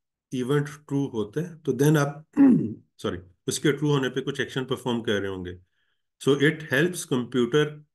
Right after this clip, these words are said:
and people make decision based on certain conditions। So using conditional statements,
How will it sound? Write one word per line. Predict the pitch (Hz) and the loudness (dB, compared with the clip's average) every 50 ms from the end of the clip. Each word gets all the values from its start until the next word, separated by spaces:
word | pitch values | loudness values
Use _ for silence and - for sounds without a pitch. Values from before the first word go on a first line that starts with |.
| _ _ | _ _
and | 120 127 139 160 185 202 - - _ _ | -4 -2 0 0 -2 -4 -8 -12 _ _
people | 143 123 117 117 - 104 98 98 101 101 _ _ _ _ _ _ _ _ - | -8 -8 -8 -8 -8 -8 -8 -8 -10 -12 _ _ _ _ _ _ _ _ -2
make | 113 117 123 131 143 143 143 - - - - - _ _ _ - 104 | 0 2 4 4 4 2 0 -6 -16 -20 -20 -20 _ _ _ -18 -10
decision | 95 117 113 - - - 151 147 160 170 175 170 139 113 | -6 -6 -6 -6 -6 -4 0 2 2 2 2 2 0 2
based | 123 127 127 127 120 139 | 2 2 2 2 0 0
on | 139 143 | -2 -2
certain | 139 - 135 120 120 117 123 127 123 127 | -2 -2 -2 -2 -2 -2 -4 -4 -4 -6
conditions। | 123 - 120 107 101 104 101 95 - - 107 101 95 92 98 - _ _ _ _ _ _ _ _ _ _ _ _ | -6 -6 -4 -4 -2 -4 -4 -6 -6 -8 -8 -8 -8 -12 -14 -18 _ _ _ _ _ _ _ _ _ _ _ _
So | - - | -2 -2
using | 120 113 117 117 123 139 139 | 0 2 2 2 2 0 0
conditional | 139 135 120 110 117 117 - - 170 180 | 0 0 0 0 0 -2 0 -2 -2 -2
statements, | 175 - 147 131 120 127 - 123 123 127 127 131 135 135 135 - - - | -2 -2 -2 -2 -2 -2 -6 -6 -4 -2 -2 -2 -2 -4 -6 -10 -18 -20